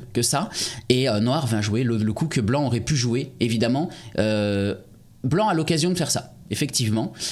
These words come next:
Euh, mais il faut pas oublier des trucs, c'est qu'il y a des poussées dans les deux sens, il y a peut-être des coups, euh, un peu au milieu, il y a des choses à réfléchir. Dans la partie, blanc va couper.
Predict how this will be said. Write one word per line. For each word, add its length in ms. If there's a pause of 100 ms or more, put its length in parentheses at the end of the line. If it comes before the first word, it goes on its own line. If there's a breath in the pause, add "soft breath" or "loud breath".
(240 loud breath)
Euh, 320
mais 140
il 60
faut 120
pas 100
oublier 200
des 80
trucs, 220
c'est 180
qu'il 160
y 20
a 40
des 100
poussées 540
dans 260
les 120
deux 180
sens, 500 (340 loud breath)
il 80
y 80
a 140
peut-être 320
des 160
coups, 340
euh, 140
un 80
peu 140
au 140
milieu, 540 (220)
il 60
y 20
a 40
des 80
choses 220
à 40
réfléchir. 500
Dans 120
la 80
partie, 540
blanc 460
va 140
couper. 380